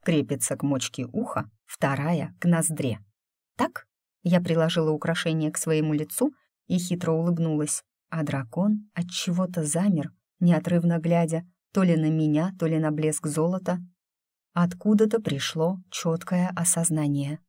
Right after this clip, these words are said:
Передо мной сейчас ящер, причем в своей естественной среде обитания, пещере, наполненной золотом. И пусть крылатый заточен в человеческом теле,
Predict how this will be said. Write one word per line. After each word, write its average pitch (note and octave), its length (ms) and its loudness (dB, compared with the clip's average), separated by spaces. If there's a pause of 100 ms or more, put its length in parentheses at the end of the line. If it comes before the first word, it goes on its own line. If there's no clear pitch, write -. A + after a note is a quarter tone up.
(120)
Передо E3 320 2
мной D#3+ 240 -2
сейчас - 640 -4
ящер, C#3+ 640 -4 (420)
причем F3 340 0
в F3 60 -4
своей E3 400 0
естественной F3 800 0
среде D#3 500 -2
обитания, D#3+ 760 0 (260)
пещере, E3 640 -2 (220)
наполненной E3+ 760 2
золотом. D3 640 -2 (360)
И F#3 100 0
пусть F3+ 320 -2
крылатый E3 520 0
заточен D#3 640 -4 (100)
в - 100 -16
человеческом D#3+ 800 -2
теле, F3 400 -2